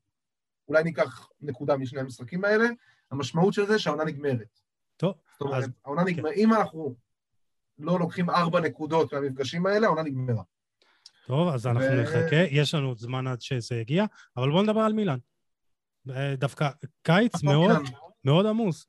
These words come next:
Speaker 1: נכון, מילאן.
Speaker 2: טומורי, מיניאן, אה, בקיוקו, שהצליחו ככה בסוף, ז'ירו, פלורנזי,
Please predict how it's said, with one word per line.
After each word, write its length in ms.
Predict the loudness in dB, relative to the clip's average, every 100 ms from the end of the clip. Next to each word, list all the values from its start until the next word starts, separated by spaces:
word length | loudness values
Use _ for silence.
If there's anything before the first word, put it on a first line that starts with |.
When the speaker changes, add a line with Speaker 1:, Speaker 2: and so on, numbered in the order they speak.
| -6
Speaker 1:
נכון, 100 | -2
מילאן. 180 | -2 -4 -10 -16 _ _ _
Speaker 2:
טומורי, 680 | -2 0 4 4 2 0 -2
מיניאן, 680 | -4 -4 -2 -2 -2 -4 -6 -8
אה, 680 | -6 -4 -4 -6 -6 -6 -6 -8 _ _ -6
בקיוקו, 800 | -4 0 2 2 2 0 2 0 -4 _ _ -12
שהצליחו 560 | -4 -4 -2 -6 -4
ככה 260 | -6 -4 -4
בסוף, 440 | -6 -2 0 0
ז'ירו, 560 | -2 -6 -2 0 0 -2
פלורנזי, 680 | -2 -2 0 -2 -2 -4